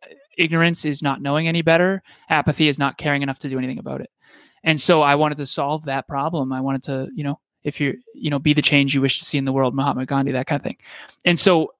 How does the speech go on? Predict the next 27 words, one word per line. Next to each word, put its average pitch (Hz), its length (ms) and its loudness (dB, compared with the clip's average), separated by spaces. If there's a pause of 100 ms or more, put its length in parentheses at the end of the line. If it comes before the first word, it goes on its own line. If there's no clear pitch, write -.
our 160 300 6
mission 170 440 -2
is 143 240 -6
to, 139 460 -2
nothing 147 320 0
short 175 260 4
of 165 160 2
bring 147 260 -2
personal 151 340 0
development, 139 580 0
bring 147 280 0
holistic 139 480 0
self-improvement 135 760 -2
to 139 180 -2
the 139 100 -2
masses, 135 460 -2
to - 100 -2
as 135 80 0
many 131 160 2
people 139 220 -4
as 131 100 -4
we 135 60 -6
possibly 127 400 -4
can 156 340 0
through 160 360 4
the 151 100 2
podcast. - 540 -4